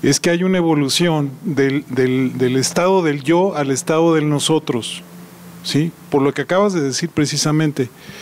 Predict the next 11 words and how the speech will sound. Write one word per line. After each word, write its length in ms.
Entonces, 400
en 120
ese 200
sentido, 460
digamos, 340
del 140
desarrollo 540
de 100
la 80
inteligencia 640
colectiva 640